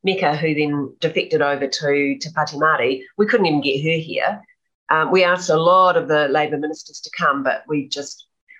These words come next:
we ended up getting Ginny Anderson, which is really ironic, and I'm really grateful she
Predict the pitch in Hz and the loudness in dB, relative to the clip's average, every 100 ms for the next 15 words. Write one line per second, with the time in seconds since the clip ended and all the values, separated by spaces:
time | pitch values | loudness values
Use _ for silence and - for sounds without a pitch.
0 | - 254 311 311 339 - 233 190 170 175 | -4 0 0 0 0 0 0 0 0 0
1 | 170 - 151 160 - 254 302 285 - - | -2 -2 -2 -2 -4 -4 -2 -4 -4 -2
2 | 196 175 165 214 214 196 165 165 202 143 | -4 -6 -4 0 2 2 2 2 0 0
3 | - 185 196 202 - 277 262 233 196 - | 0 0 0 -4 -8 -4 -2 -2 -2 -2
4 | - - | -4 -6